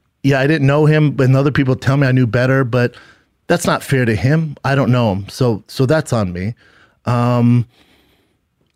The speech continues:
and also, I, I think one of the things I connected with, with him with is, you know, his time at E S P N, he didn't get fired.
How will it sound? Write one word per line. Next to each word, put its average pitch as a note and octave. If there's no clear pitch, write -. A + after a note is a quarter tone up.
and D3
also, F3
I, B2+
I C#3
think D3
one C#3
of D3+
the -
things C3+
I B2
connected B2
with, A#2+
with A#2+
him A2
with A#2
is, A2
you A2+
know, G#2+
his D#3
time C#3+
at C3
E C3+
S B2+
P C3+
N, A2+
he C#3
didn't C#3+
get B2
fired. -